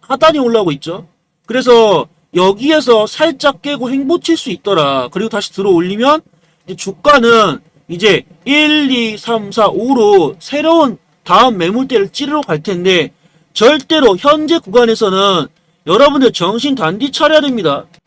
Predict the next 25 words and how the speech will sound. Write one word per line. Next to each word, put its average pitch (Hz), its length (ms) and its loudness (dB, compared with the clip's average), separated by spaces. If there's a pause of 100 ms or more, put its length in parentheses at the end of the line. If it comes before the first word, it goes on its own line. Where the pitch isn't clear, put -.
(280)
자, 220 220 4
그리고 262 320 -2
또한 247 480 2
십팔 311 480 0
일째 269 280 0
다시 180 280 -6
한번 339 240 0
강조했습니다. 208 800 -2
자, 175 140 -4
혹시라도 226 720 0 (560)
내가 277 400 4
현재 285 540 2 (100)
고점에 330 760 0
몰려있다. 254 720 2
전혀 320 460 0
걱정할 302 520 -2
필요 277 220 0
없습니다. 196 600 -2
오직 294 500 0 (200)
최 320 200 -4
반장만이 311 720 2
여러분들 247 540 2
구원해드릴 240 600 0
수 - 120 -10
있고 180 460 0